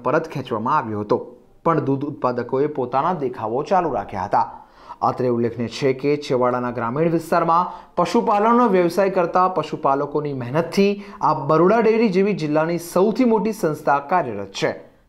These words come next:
જે સંસ્થા વડોદરા શહેર, જિલ્લા અને અન્ય જિલ્લાને પણ દૂધ પૂરું પાડે છે. ખેડૂતોની આ સંસ્થામાં ચોરી કોઈ પણ સંજોગોમાં ચલાવી શકાય નહીં, પણ જ્યારે ચોરી કરનાર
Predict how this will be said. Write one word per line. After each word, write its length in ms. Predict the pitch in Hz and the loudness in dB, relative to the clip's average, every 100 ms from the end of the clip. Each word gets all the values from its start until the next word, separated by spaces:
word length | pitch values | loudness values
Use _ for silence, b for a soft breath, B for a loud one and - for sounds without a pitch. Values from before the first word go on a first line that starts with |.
| _ | _
જે 80 | 127 | -8
સંસ્થા 500 | 123 131 123 - 151 165 B B - | -4 -6 -2 0 2 0 B B -2
વડોદરા 360 | 151 185 226 | 2 4 4
શહેર, 260 | 240 240 233 | 4 4 2
જિલ્લા 360 | 185 170 180 190 202 | 2 2 4 4 2
અને 100 | 170 170 | 0 -2
અન્ય 260 | 135 151 180 | -4 -2 -2
જિલ્લાને 460 | 156 127 123 139 | -2 -2 -2 -2
પણ 320 | 160 180 196 B B - | 0 0 0 B B 0
દૂધ 280 | 180 247 240 | 4 4 4
પૂરું 220 | - 123 120 | 2 0 0
પાડે 180 | 95 95 | -2 -4
છે. 180 | - 98 - _ _ _ _ | -8 -10 -16 _ _ _ _
ખેડૂતોની 560 | - 196 247 247 254 269 | 2 4 4 4 4 4
આ 160 | 180 | 2
સંસ્થામાં 720 | 190 180 143 139 160 160 190 196 | 2 0 -2 -2 0 2 0 0
ચોરી 240 | 139 143 | 0 0
કોઈ 240 | 143 147 165 | 0 2 2
પણ 100 | 208 | 0
સંજોગોમાં 560 | - 135 123 120 120 147 | -2 -4 -2 -2 -2 -2
ચલાવી 380 | 151 123 110 - | 0 0 -2 -6
શકાય 280 | 107 95 95 | -6 -6 -6
નહીં, 180 | 104 - _ - | -10 -12 _ -2
પણ 200 | 143 135 | -2 0
જ્યારે 200 | 147 139 143 | 2 2 2
ચોરી 280 | 139 131 | 0 0
કરનાર 360 | 127 131 127 139 | 0 0 2 0